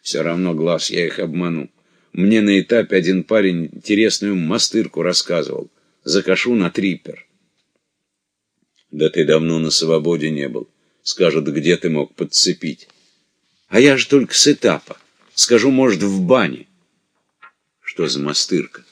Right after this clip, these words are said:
«Спичку надо вставить серой в канал, с другого конца поджечь,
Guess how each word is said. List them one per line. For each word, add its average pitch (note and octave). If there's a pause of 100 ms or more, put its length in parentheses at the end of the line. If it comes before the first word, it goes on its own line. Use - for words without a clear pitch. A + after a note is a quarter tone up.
(920)
«Спичку -
надо E2+
вставить D2+
серой F2
в -
канал, F#2+ (640)
с -
другого A2
конца A2+
поджечь, -